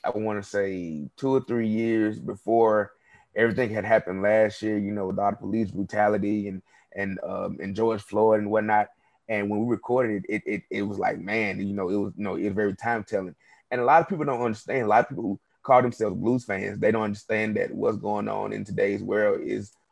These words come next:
all part of the blues. They think blues is just, "Oh, my baby left me," you know, and guitar solos. They don't understand, you know, as us being young black men and playing blues and being from the South, this is something that we have to talk about.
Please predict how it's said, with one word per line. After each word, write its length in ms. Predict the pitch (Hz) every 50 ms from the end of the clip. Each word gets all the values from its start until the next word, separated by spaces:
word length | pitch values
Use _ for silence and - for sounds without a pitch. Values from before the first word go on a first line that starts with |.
| _ _ -
all 240 | - 104 110 92 92
part 260 | - - 113 110 107
of 80 | 101 98
the 60 | -
blues. 500 | 101 101 110 123 131 123 110 101 98 92
They 120 | 92 98
think 280 | 95 - 107 101 95 98
blues 340 | - 104 110 113 107 104 101
is 120 | 98 95
just, 240 | - 95 98 95 -
"Oh, 120 | 67 85 95
my 160 | 98 98 98
baby 280 | 98 101 101 101 101 101
left 260 | 101 101 101 98 98
me," 220 | 95 95 95 90
you 180 | 65 69 87 104
know, 260 | 104 101 101 104 - _ _ _ _ -
and 100 | - 95
guitar 320 | 98 95 - - 123 127 127
solos. 560 | - 110 92 90 95 95 92 - - - _ _ _ _ _ - _
They 140 | - 104 107
don't 160 | 110 110 110
understand, 680 | 110 104 104 - - 107 107 107 107 101 98 101 85
you 60 | 67 85
know, 340 | 101 98 95 90 78 67 - _ _ -
as 280 | - 101 104 98 98 95 - -
us 260 | 104 107 107 101 107
being 540 | 95 101 107 104 104 101 98 95 82 - _ -
young 440 | - 107 104 101 107 107 107 104 101
black 280 | 101 107 104 104 101
men 360 | 101 101 104 107 107 101 101
and 140 | 92 82 67
playing 320 | - - 117 107 104 101 98
blues 220 | 98 110 113 104
and 100 | 104 101
being 140 | 104 101 95
from 160 | - - 92
the 60 | -
South, 340 | - - 117 113 107 98 101
this 160 | 107 110 107
is 80 | 98 90
something 260 | - 107 98 101 95
that 120 | 101 95
we 100 | 92 107 107
have 140 | 101 90 -
to 60 | -
talk 240 | - - 120 120 117
about. 340 | 95 98 - 107 - -